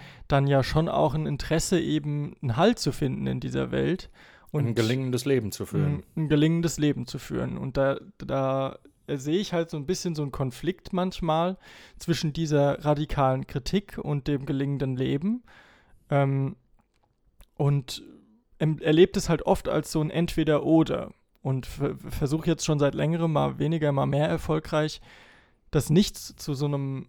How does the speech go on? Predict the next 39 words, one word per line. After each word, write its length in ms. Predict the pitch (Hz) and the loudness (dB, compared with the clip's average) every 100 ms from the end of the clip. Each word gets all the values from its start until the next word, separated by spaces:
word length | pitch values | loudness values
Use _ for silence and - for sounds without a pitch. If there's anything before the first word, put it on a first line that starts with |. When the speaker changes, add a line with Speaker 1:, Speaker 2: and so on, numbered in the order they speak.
| _ | _
Speaker 1:
Schwarz 420 | - - 147 - | -4 0 0 -2
oder 240 | 143 139 131 | -2 -2 2
Weiß, 440 | 135 143 147 - | 4 4 0 -4
Eins 260 | - 151 151 | -6 -4 -2
oder 200 | 143 143 | 0 0
Null, 240 | 143 147 | 0 0
Entweder-Oder-Ding 1080 | 147 147 - 143 139 160 190 160 143 139 135 | 0 -2 0 0 2 4 4 4 0 -4 -8
zu 140 | - | -4
machen, 320 | 139 135 131 180 | -2 0 0 -2
aber 160 | 156 | -2
es 100 | 170 | -2
gelingt 320 | - 196 208 | 2 2 2
mir 140 | 190 185 | 0 0
nicht 140 | 190 | 0
immer 200 | 180 160 | 0 0
so 140 | 135 139 | 0 -4
gut. 220 | 147 143 | -6 -6
Und 100 | 143 | -6
gerade 260 | - 160 | -2 0
habe 180 | 156 131 | 0 -2
ich 140 | 170 - | -4 -4
wieder 220 | 165 160 | -2 -2
so 100 | 160 | -2
eine 140 | 160 | -6
Phase, 440 | - 147 151 165 156 | -4 -2 0 -2 -6
wo 120 | 160 | -6
ich 80 | - | -6
das 160 | 160 | -12
Gefühl 360 | - - 170 151 | -14 -6 -4 0
habe, 280 | 160 160 160 - - - | 2 0 -2 -10 -20 -8
es 180 | 156 - | -6 -2
gelingt 280 | 156 156 165 | 0 0 0
mir 100 | 147 | 2
nicht 200 | 147 - | 2 0
so 100 | 147 | -6
gut. 420 | - - - - - | -10 -14 -14 -18 -12
Also, 680 | - 127 131 139 135 127 - | -8 -6 -4 -4 -4 -6 -6
ähm, 380 | 143 123 - 127 - _ _ _ _ _ _ _ _ _ _ _ _ | -6 -4 -6 -10 -18 _ _ _ _ _ _ _ _ _ _ _ _
ja, 240 | 143 135 | 0 0